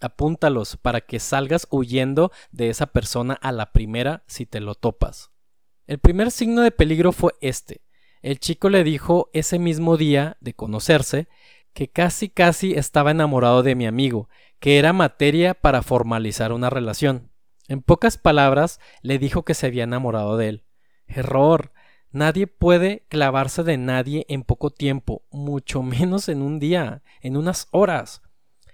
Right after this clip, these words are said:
Para que una situación de carácter amoroso pueda desarrollarse, requiere de tiempo y de circunstancias que propicien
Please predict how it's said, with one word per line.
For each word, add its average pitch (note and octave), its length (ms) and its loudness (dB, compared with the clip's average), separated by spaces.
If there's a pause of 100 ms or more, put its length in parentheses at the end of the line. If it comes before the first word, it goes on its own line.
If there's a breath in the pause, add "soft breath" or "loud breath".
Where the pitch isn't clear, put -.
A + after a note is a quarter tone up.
(200)
Para C#3 120 -2
que - 100 -6
una A3 140 2
situación E3 520 0
de F3+ 100 -2
carácter D#3+ 440 -2
amoroso C#3 600 0
pueda C#3+ 340 6
desarrollarse, A#2+ 920 0 (440 soft breath)
requiere D3 560 2
de D3+ 120 4
tiempo B2+ 800 -6
y C#3 100 -6
de C3+ 100 -4
circunstancias C#3 920 -2
que - 100 -2
propicien C#3+ 680 -2